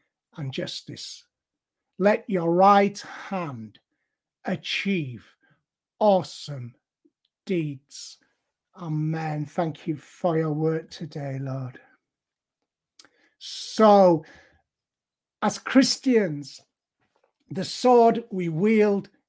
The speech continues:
is a living word of God, of course. And if justice and truth are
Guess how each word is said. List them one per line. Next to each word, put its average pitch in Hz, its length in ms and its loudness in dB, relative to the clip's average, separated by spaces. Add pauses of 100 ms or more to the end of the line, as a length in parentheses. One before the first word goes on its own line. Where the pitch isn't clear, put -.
(120)
is 175 180 -4
a 185 60 -2
living 175 460 0
word 165 320 -4
of 131 220 -12
God, 151 280 -6
of 135 160 -14
course. 143 420 -8 (240)
And 185 120 -2
if 190 160 -4
justice 220 800 -2
and 156 220 -8
truth 214 560 -2
are 175 240 -2